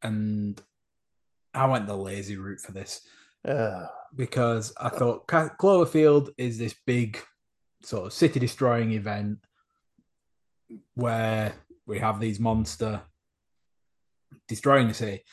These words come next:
Speaker 1: And Ten Cloverfield Lane was this tense, small-scale, not sure what to believe movie. And in the end, there was just a little bit of monsters cropping up. So I thought, let's m-, ha-, find a movie that is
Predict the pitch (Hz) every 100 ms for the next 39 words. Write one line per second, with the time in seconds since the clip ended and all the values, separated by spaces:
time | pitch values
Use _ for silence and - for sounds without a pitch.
0 | - - 98 - 143 131 127 117 110 120
1 | 113 113 110 107 101 98 - - 127 113
2 | - - - _ _ - - 151 143 -
3 | - 123 123 123 117 - 131 127 - 123
4 | 113 - 110 104 107 107 101 107 107 101
5 | 92 _ - - _ - 107 107 107 101
6 | 98 98 98 - - 101 101 98 98 98
7 | 95 90 - 95 - 98 87 80 - _
8 | _ _ _ _ _ _ _ 156 - 110
9 | 110 - 147 165 - 98 104 - _ -
10 | 123 127 - 127 - 139 113 - 196 185
11 | 139 123 113 104 131 156 - 107 - 110
12 | 104 -